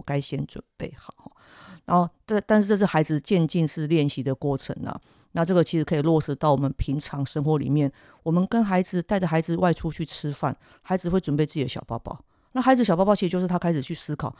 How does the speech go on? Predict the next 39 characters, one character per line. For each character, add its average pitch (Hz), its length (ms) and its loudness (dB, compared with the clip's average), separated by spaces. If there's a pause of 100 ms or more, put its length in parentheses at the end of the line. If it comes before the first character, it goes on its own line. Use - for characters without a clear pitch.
(240)
我 175 120 2
这 262 160 0
趟 262 240 2
外 240 120 6
出 202 400 -2
只 - 120 -10
是 226 180 -4
一 220 60 2
个 202 100 0
晚 139 180 0
上， 156 280 -2 (260)
我 147 100 -4
需 180 140 -2
要 170 80 4
带 156 160 -4
什 - 160 -10
么？ - 60 -20 (300)
那 220 100 -2
可 190 100 2
能 165 100 4
就 214 140 2
很 165 100 4
单 185 200 2
纯 160 180 2
啊， 147 160 2
他 180 140 -2
就 180 120 -2
带 165 220 0
他， 156 140 -4
他 170 100 2
的 170 80 2
书 185 460 0 (320)
啊， 147 200 -4
他 165 120 -2
的 156 120 -2 (220)
笔 143 240 -4
啊， 143 280 -2
他 175 100 -4
的 156 60 -8